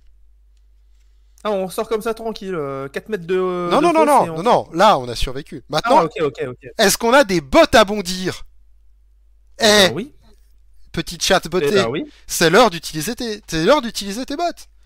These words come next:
Speaker 2: Nous allons donc pouvoir utiliser les bottes à bondir pour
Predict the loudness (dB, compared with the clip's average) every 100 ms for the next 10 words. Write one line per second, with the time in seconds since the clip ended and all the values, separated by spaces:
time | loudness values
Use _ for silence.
0 | _ _ _ _ _ -10 0 2 2 -4
1 | -8 -4 2 2 2 -6 -8 -6 -6 -2
2 | -2 0 0 -2 -10 -12 -14 -16 _ _
3 | _ _ -6 -4 -4 -10